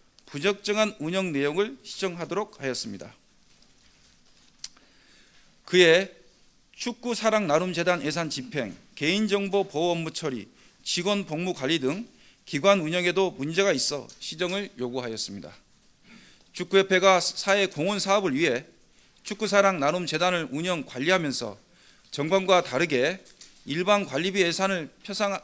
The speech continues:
편성하지 않고 이사의 심의나 의결 등 근거 없이 예산을 집행하고 이사장 업무 활동비를 근거 없이 지급하는 등 부실하게 운영하고 있는데도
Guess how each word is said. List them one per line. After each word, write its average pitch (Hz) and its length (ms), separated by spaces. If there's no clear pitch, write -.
편성하지 196 480
않고 131 480
이사의 202 460
심의나 196 500
의결 185 280
등 147 260
근거 196 320
없이 220 260
예산을 170 400
집행하고 135 680
이사장 175 440
업무 160 200
활동비를 160 580
근거 165 280
없이 214 200
지급하는 160 480
등 139 180
부실하게 196 440
운영하고 165 460
있는데도 135 580